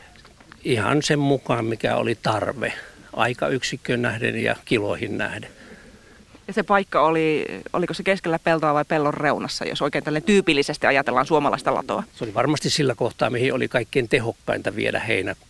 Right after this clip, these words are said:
Speaker 1: nopeammin. Se oli se ihanteellisin paikka.
Speaker 2: Kuinka paljon latoja tunnetaan muualla Pohjoismaissa? Kuinka,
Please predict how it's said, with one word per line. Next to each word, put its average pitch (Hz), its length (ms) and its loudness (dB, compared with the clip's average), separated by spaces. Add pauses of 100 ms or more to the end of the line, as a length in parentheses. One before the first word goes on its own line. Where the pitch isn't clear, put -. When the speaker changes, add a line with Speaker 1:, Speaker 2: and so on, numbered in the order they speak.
Speaker 1:
nopeammin. 113 760 -2 (240)
Se - 200 -4
oli 110 140 -2
se 104 140 -10 (520)
ihanteellisin 104 600 -2
paikka. - 420 -6 (720)
Speaker 2:
Kuinka - 200 -8
paljon 233 220 0
latoja 185 300 0
tunnetaan 160 420 0
muualla 151 320 -2
Pohjoismaissa? 143 640 -4
Kuinka, 170 480 -4